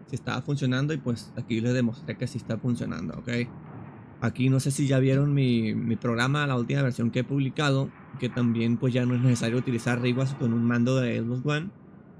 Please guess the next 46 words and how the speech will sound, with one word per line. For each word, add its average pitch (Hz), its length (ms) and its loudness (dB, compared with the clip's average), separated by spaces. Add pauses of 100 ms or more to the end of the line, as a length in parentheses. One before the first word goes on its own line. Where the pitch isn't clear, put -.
(400)
porque 120 240 -2
aquí 113 220 -2
mi 120 80 4
aplicación 139 680 0 (600)
tiene, 120 300 4
pues, 120 400 0
para 117 280 -4
que - 60 -14
puedas - 260 -6
emular 123 320 0
tu 139 80 -2
mando 131 280 0
de 131 80 0
Xbox 147 220 -2
One 156 240 -2 (140)
como 143 140 0
un 120 60 2
mando 120 200 0
de 131 60 2
la 120 140 -2
Play 117 140 -2
cuatro 143 400 -2
y 170 40 -2
automáticamente, 117 800 -4
pues, 117 240 -8
ese - 160 -10
cuatro 113 320 -6
Windows 113 240 -2
te 120 80 -4
lo 117 80 -2
detectaría. - 560 -10 (580)
Pero 117 180 2
sí, 135 140 -4
pues, 123 320 -2 (420)
tendrías 113 260 -2
que 120 200 0
comprar 117 300 -2
ya 113 120 0
la 120 80 -2
aplicación 107 420 -8
esta. - 280 -12
Pero 123 280 0
como 117 160 0
te 120 100 -2
digo, 127 240 2
ya 127 680 0